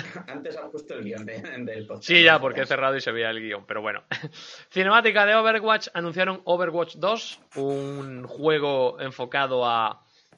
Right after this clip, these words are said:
Speaker 2: P V E, cooperativo. Em,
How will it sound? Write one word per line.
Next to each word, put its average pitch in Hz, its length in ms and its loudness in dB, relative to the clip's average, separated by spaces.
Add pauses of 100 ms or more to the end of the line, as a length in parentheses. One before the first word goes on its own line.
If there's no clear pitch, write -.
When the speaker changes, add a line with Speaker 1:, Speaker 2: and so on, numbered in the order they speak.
(140)
Speaker 2:
P 151 340 6
V 147 400 0
E, - 160 -6
cooperativo. 139 800 -2 (640)
Em, 135 520 -2